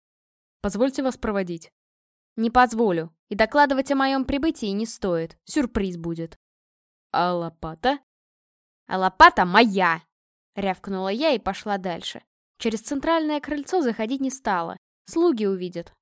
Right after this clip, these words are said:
тут же побегут доносить, и у родителей появится время подготовиться к моему приходу. Я не собиралась давать им такого преимущества, поэтому направилась к неказистой двери для прислуги, через которую в детстве убегала от нянек,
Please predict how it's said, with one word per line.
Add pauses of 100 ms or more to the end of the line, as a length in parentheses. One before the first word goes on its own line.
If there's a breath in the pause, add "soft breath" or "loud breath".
тут
же
побегут
доносить,
и
у
родителей
появится
время
подготовиться
к
моему
приходу. (300)
Я
не
собиралась
давать
им
такого
преимущества, (300)
поэтому
направилась
к
неказистой
двери
для
прислуги,
через
которую
в
детстве
убегала
от
нянек,